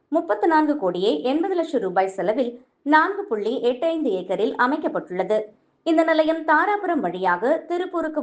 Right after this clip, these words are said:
வருவோருக்காக பிரத்யேகமாக வடிவமைக்கப்பட்டு தெற்கு, மேற்கு மற்றும் மத்திய வளாகங்களாக பிரிக்கப்பட்டுள்ளது. இதில் ஒரே நேரத்தில் நாற்பத்தி ரெண்டு பேருந்துகள் நிறுத்தும் வசதி, முப்பத்தைந்து கடைகள், போலீஸ் அவுட்போஸ்ட், நிர்வாக அலுவலகம் உள்ளிட்ட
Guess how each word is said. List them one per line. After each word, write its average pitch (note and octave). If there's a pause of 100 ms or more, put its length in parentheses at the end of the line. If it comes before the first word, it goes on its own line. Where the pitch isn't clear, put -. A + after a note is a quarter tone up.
வருவோருக்காக G3 (360)
பிரத்யேகமாக E4+
வடிவமைக்கப்பட்டு C#4 (420)
தெற்கு, A#3+ (220)
மேற்கு A3+ (320)
மற்றும் E4+
மத்திய C4+
வளாகங்களாக G3
பிரிக்கப்பட்டுள்ளது. G#3+ (600)
இதில் F4 (100)
ஒரே F4+ (120)
நேரத்தில் G3 (200)
நாற்பத்தி F4+
ரெண்டு E4
பேருந்துகள் F#3+
நிறுத்தும் B3
வசதி, F3+ (420)
முப்பத்தைந்து E4
கடைகள், A#3 (360)
போலீஸ் E4+ (120)
அவுட்போஸ்ட், F#3 (200)
நிர்வாக F#4+
அலுவலகம் G3+
உள்ளிட்ட F3